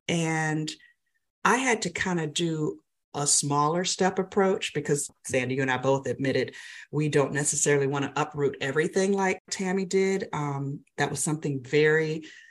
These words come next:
specific that she felt the nudge to do. But mine has been, actually, my biggest takeaway has been to embrace change. Like, when you're going through life and you're going through your goals and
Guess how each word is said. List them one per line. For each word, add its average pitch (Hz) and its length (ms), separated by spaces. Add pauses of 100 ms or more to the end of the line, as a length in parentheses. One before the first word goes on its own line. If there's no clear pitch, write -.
(120)
specific 165 640
that 170 120
she 160 520 (480)
felt 156 240
the 151 80
nudge 143 440
to - 120
do. 151 480 (580)
But 208 180
mine 220 520
has 226 260
been, 196 540 (440)
actually, 277 380
my 247 160
biggest 254 400
takeaway 220 760
has 214 300
been 220 600 (220)
to 214 760 (680)
embrace 220 680
change. 208 600
Like, 180 200 (180)
when 208 160
you're 247 120
going 214 280
through 220 160
life 190 360
and 156 80
you're 147 120
going 185 260
through 202 180
your 175 260
goals 180 680
and 135 260